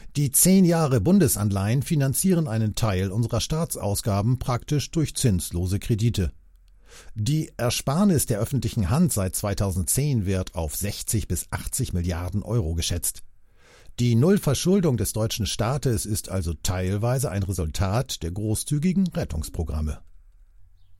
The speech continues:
B. Der Exportweltmeister Deutschland profitiert ganz besonders stark vom Fall des Europreises, der eine unmittelbare Folge der Krise des europäischen Südens ist.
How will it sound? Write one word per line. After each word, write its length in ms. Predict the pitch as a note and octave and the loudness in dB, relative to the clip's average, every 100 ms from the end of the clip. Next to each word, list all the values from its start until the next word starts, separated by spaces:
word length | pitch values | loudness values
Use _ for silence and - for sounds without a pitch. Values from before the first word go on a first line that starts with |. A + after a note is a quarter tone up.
| - - - - - | -20 -20 -20 -20 -12
B. 440 | A2+ A2 E3 F2+ - - - - - - - - - | -4 2 4 2 -4 -16 -20 -20 -20 -20 -20 -18 -4
Der 220 | G#2 D3+ | 2 2
Exportweltmeister 1080 | - - D#3+ E3+ D3 C3 - A2+ A2 - F2+ | 2 2 2 2 2 0 2 2 2 0 -2
Deutschland 800 | G2 B2 - - A#2 G#2+ F#2 - | 0 0 0 -2 2 2 0 -4
profitiert 600 | - C#3+ D#3+ D3+ C3+ - | -4 -2 0 0 0 0
ganz 280 | G#2+ G#2 - | 0 0 0
besonders 500 | B2 A2 A2 G#2+ - | 0 0 0 0 -2
stark 400 | B2 G#2 F2 - | -4 -4 -6 -6
vom 220 | F#2 E2+ | -4 -4
Fall 260 | G2 F#2 | -4 -2
des 160 | F2+ E2+ | -4 -4
Europreises, 880 | G2+ A2 G#2 - G2+ G2+ G2 A2+ - - - | 0 0 0 -2 -2 0 2 0 0 -8 -12
der 220 | G#2 C3+ A#2 | 0 0 2
eine 200 | B2+ B2 | 2 2
unmittelbare 680 | F#3+ F3 C3 A2+ G2+ F#2 | 4 4 4 2 0 -2
Folge 440 | - A2 G#2 G#2+ A#2+ | -2 0 0 0 0
der 120 | F2+ | -2
Krise 440 | - A#2 G2+ G2+ | -2 -2 0 0
des 160 | G#2 - | -2 -2
europäischen 680 | G#2 G2+ - E2 D#2 A2+ G2 | -4 -2 -2 -2 -2 -2 0
Südens 440 | A2+ D2 D2 - | 0 -2 -4 -6
ist. 360 | D#2 - - | -6 -8 -10